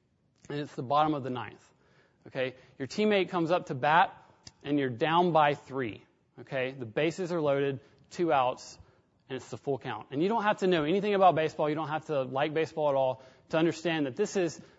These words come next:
the moment that every little slugger dreams of. Okay? This is the, the most pressure situation that you can possibly imagine. Okay, so let's say your teammate gets the job done. He wins the game,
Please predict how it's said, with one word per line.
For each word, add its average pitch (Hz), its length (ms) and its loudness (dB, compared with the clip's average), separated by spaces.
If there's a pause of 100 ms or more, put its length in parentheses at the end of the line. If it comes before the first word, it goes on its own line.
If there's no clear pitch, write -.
(160)
the 147 80 -2
moment 151 360 2
that 135 100 -4
every 160 280 4
little 156 240 2
slugger 127 400 -4
dreams 113 460 -8
of. 110 260 -16 (240)
Okay? 135 220 -6
This 151 220 -6
is 165 200 -2
the, 147 340 2 (260)
the 147 80 -2
most 190 600 6
pressure 190 320 4
situation 156 580 -2
that 135 80 -6
you 147 100 -8
can 127 160 -6
possibly 139 600 -4
imagine. 120 480 -8 (480)
Okay, 165 240 2
so 180 120 -2
let's 220 160 4
say 208 280 4
your 175 100 4
teammate 185 520 0
gets 165 180 -4
the 165 100 -2
job 151 320 4
done. 143 340 -2 (680)
He 143 80 -8
wins 160 260 0
the 180 100 0
game, 156 440 0